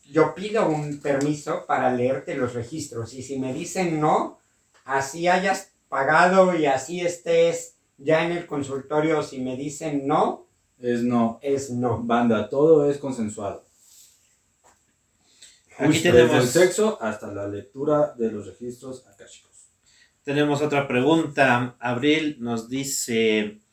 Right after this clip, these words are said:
Speaker 3: "¿En qué nos puede ayudar una lectura de registros?"
Speaker 1: Ok, se supone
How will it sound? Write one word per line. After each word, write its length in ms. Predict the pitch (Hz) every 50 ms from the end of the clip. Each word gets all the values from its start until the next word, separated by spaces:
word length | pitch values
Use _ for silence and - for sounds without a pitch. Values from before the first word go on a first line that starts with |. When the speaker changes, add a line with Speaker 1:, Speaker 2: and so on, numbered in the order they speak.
| - - - _ _ _ _ _
Speaker 3:
"¿En 180 | 127 131 127
qué 120 | 127 160 165
nos 140 | 165 - -
puede 220 | - 175 160 156
ayudar 480 | 151 143 147 143 135 156 165 175 170 -
una 200 | 151 147 147 143
lectura 500 | 139 127 123 120 - - 143 151 156 156
de 180 | 147 127 117 104
registros?" 1120 | 98 101 101 - - 123 117 - - - - - - - - - - - - - - _ _ _ _ _ _ _ _ _
Speaker 1:
Ok, 280 | 160 160 147 - - 143 143 135 - -
se 200 | - - 160 160 156
supone 720 | - 175 170 - - 214 233 247 233 220 233 247 - -